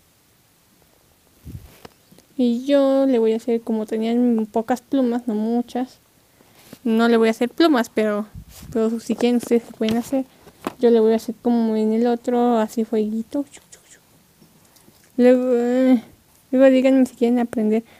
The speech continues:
a hacer el efecto este de, bueno, hacer el fuego así. Bueno. Después de que ya nos quedó nuestro raptor, vamos a borrar todas estas márgenes, todos estos márgenes como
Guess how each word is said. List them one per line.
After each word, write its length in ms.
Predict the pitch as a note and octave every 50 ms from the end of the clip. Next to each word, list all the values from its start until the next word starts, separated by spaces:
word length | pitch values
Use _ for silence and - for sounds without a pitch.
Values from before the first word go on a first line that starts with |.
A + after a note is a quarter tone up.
| _ _ _ -
a 40 | A#3
hacer 200 | A3 - A3+ A3+
el 140 | A#3 A#3 A3+
efecto 400 | A3+ - - A3+ - _ - A#3
este 320 | A#3 A3+ - - A#3+ A3+
de, 120 | A#3+ B3 A3+ - _ _ _
bueno, 200 | B3+ A#3 A3+ A3+ - _ _ - _ _ - - - - -
hacer 320 | A#3 A3+ - - A#3+ A#3
el 460 | A#3+ B3 A#3+ A#3+ A#3 A#3 A3+ A3 G#3+
fuego 380 | - - - A#3 A3+ A3+ C4 C4+
así. 260 | B3+ A#3+ - A3+ B3 C#4+ D4 A4+ A#4 A#4+ - - - _ _ _ - - - _ _ _ _ _ _ _ _ - - _ _ _
Bueno. 220 | A#3+ A3 G#3+ A3 - _ _ _ _ _ _ _ _ _ _ - - _ - _ _ _ _ _ _ _ _ _ _ _ _ _ _ _ _ _ _ _ _
Después 300 | B3 - _ - C#4+ C4
de 120 | C4 A#3 -
que 120 | - A3+
ya 120 | B3 C#4
nos 180 | D4 C#4+ C4 -
quedó 480 | - C4 A#3+ G#3+ G#3+ A3 A3 A#3+ D4 E4 - - _ _ _ _
nuestro 380 | B3 B3+ B3+ - - A3 A3 G#3+
raptor, 480 | G#3+ A3 A3 G#3+ - - - B3 C4 C4 _ _ _ _ _ _ _ _ _ _ -
vamos 200 | A#3+ B3 A#3 C4
a 60 | A#3+
borrar 340 | A3+ A3+ A3 A3+ A#3 A#3 A#3
todas 360 | - A#3 A#3 A#3 A#3 - -
estas 300 | A#3+ A#3+ - A#3 - -
márgenes, 600 | A#3+ A3+ A3 G#3+ G#3 - - A3 A3 A#3+ B3 B3
todos 320 | - - A3 A3 A3+ -
estos 280 | - A3+ - - - -
márgenes 440 | A3 A3 A3 - A#3 A3+ A3+ A3+ -
como 220 | - A3 G#3+ A3+